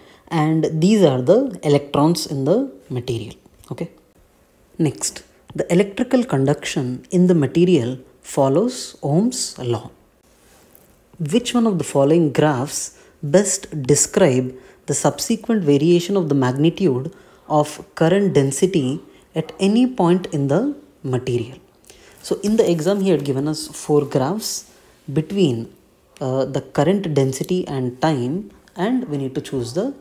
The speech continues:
correct option. Let us reframe the question to draw the graph of current density versus time. So what will exactly happen now? See, what will happen is, this is a positive line charge, right?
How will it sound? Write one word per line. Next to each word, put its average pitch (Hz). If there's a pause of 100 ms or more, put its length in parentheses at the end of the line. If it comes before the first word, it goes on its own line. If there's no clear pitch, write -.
(120)
correct -
option. 120 (500)
Let 196
us 226
reframe 175
the 160
question 139
to 160 (360)
draw 175
the 208
graph 143
of 135 (320)
current 170
density 143
versus 135 (240)
time. 110 (840)
So -
what 175
will 294 (120)
exactly 127
happen 139
now? 117 (600)
See, -
what 170
will 254
happen 170
is, 170 (180)
this 160
is 165
a 262 (300)
positive 151
line 131
charge, 123
right? 165